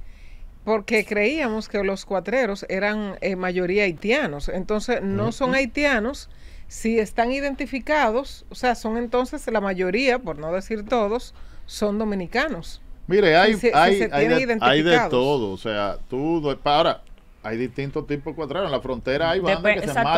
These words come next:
Speaker 2: ma-, meten aquí de noche y se llevan cinco o seis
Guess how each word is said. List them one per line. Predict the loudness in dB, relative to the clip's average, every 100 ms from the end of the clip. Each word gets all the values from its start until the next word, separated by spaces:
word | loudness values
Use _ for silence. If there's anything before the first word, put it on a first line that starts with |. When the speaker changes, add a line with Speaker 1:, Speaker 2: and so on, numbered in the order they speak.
| 0
Speaker 2:
ma-, | -2
meten | -2 -2
aquí | -4 -2 0
de | 0
noche | -2 -4 -4 -4
y |
se | -4 -2
llevan | -2 -4 -6 -8
cinco | -8 -4
o |
seis | 0